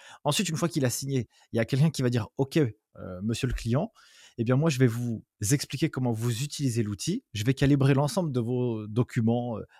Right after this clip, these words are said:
administratifs, juridiques, et cetera. Comme ça, quand votre dossier passera chez le comptable, eh ben, lui, en fait, eh ben, lui, il va faire son vrai métier, quoi.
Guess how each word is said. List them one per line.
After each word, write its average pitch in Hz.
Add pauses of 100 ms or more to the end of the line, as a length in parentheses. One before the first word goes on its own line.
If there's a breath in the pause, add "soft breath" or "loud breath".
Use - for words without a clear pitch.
administratifs, 120
juridiques, 120
et 113
cetera. 135 (540 loud breath)
Comme 175
ça, 160
quand 175
votre 147
dossier 143
passera -
chez -
le 110
comptable, 175 (680 loud breath)
eh 147
ben, 143
lui, 226
en 156
fait, - (500)
eh 135
ben, 143
lui, 170
il -
va 165
faire 143
son -
vrai 131
métier, 160
quoi. -